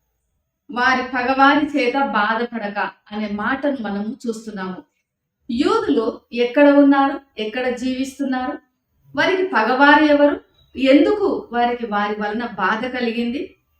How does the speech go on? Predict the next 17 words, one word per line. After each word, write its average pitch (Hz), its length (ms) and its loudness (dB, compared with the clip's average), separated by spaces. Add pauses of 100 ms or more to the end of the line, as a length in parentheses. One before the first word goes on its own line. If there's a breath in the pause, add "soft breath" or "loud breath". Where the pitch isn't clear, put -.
(240)
అని 247 160 -2
మనము 240 340 -2
కొంత 302 320 -2
సందర్భాన్ని 214 800 -4 (100)
చూసినట్లయితే, 196 720 -10 (540)
యూదులు 311 460 0
పారసిక 277 840 0
దేశం 208 400 -6
అంతటా 240 420 -6
కూడా 190 300 -10 (580)
చెదిరి 262 680 0
వారందరూ 196 600 -8
జీవిస్తున్నారు. 196 920 -10 (720)
ఈ 320 100 0
యొక్క 381 220 0
సంఘటన 294 560 2
మనము 208 400 -6